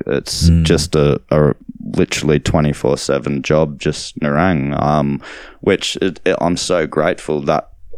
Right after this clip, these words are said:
Speaker 1: has, um, like, it, it's presented itself in that way, l-, because, like we were saying, it's, was only meant to just be a humble little, um, like, Bandcamp platform, and
Speaker 2: Yeah.
Speaker 1: boom, we're almost on our fifteenth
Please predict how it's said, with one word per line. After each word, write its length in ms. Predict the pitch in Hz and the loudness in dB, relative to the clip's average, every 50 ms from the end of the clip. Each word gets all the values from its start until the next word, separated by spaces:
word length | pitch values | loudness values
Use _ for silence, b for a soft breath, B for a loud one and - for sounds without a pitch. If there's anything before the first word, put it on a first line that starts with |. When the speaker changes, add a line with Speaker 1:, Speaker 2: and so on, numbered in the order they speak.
| - - - | -12 -10 -6
Speaker 1:
has, 480 | 78 82 82 78 73 73 - - - - - - - - | -2 0 0 2 2 0 -2 -4 -8 -10 -14 -12 -6 -2
um, 480 | 76 76 67 64 64 64 69 - - - - - - - - - - | 0 0 2 0 0 -2 -4 -6 -10 -12 -20 -20 -20 -18 -10 -4 -2
like, 260 | 69 67 67 - - | 0 0 0 0 0
it, 120 | 69 - - | 0 0 2
it's 220 | - 60 65 - - | 2 0 2 2 2
presented 480 | - 82 76 73 78 90 104 - - | 2 2 4 2 2 2 0 0 -2
itself 460 | 67 - - - 80 76 73 - - | -2 -2 -2 0 2 2 2 2 0
in 100 | - 76 | -2 -2
that 180 | 76 73 69 - | 0 -2 -2 0
way, 340 | - 76 78 78 76 69 69 69 - | 0 2 2 4 2 2 0 -2 -6
l-, 160 | - 57 - - - | -6 -8 -8 -8 -6
because, 400 | - 80 76 - - 76 69 - | -6 -6 -4 -2 -2 -2 -2 0
like 200 | 76 73 73 - | -2 -2 0 0
we 80 | 73 71 | 0 0
were 80 | 65 65 | 0 0
saying, 400 | - - 65 73 85 95 90 80 | 0 2 2 4 4 4 4 2
it's, 240 | - - - - - - B B B B B B B B | 0 -2 -6 -12 -12 -10 B B B B B B B B
was 100 | B 90 | B 4
only 220 | 92 87 82 80 80 | 4 6 4 4 4
meant 200 | 82 82 - - | 4 2 0 0
to 400 | - 85 85 85 82 82 73 - | 2 2 2 4 4 4 2 2
just 260 | - - 73 - - | 0 -2 -4 -2 0
be 140 | - 78 82 | 2 2 4
a 60 | 82 | 4
humble 340 | 76 92 95 95 87 90 85 | 4 4 2 2 2 2 2
little, 300 | 82 85 87 85 82 80 71 67 - - - - - | 2 2 2 2 2 0 -2 -4 -8 -10 -8 -6 -2
um, 600 | 80 80 80 80 80 80 78 - - - - - - - - - | 0 0 0 0 0 -2 -4 -4 -8 -12 -12 -14 -16 -14 -8 -2
like, 220 | - 76 69 71 76 82 - - - - | 0 0 0 0 -2 -6 -12 -16 -6 -2
Bandcamp 600 | - 76 82 113 127 120 - - 87 80 - - | 0 2 4 4 2 2 0 0 -2 -2 -2 -2
platform, 580 | - 85 - - - - - 73 73 80 78 78 | 0 0 0 -2 -2 -2 0 2 2 4 4 2
and 220 | 78 76 78 73 - - | 2 2 0 -2 0 4
Speaker 2:
Yeah. 320 | 117 110 107 101 98 98 B B B - - | 6 6 8 8 6 4 B B B -6 -2
Speaker 1:
boom, 520 | - 90 87 110 104 92 90 87 - - - - _ - - - - - | 2 2 4 4 2 2 0 0 -2 -4 -6 -10 _ -18 -20 -20 -14 -6
we're 280 | 73 76 87 87 82 82 | -2 0 2 4 6 6
almost 400 | 82 82 85 87 85 82 - - 73 | 4 4 4 2 2 2 2 2 2
on 120 | 71 76 | 2 2
our 160 | 73 71 73 | 2 2 0
fifteenth 580 | - - - 90 73 - - 85 82 - - | 0 0 0 -2 0 2 2 2 2 2 0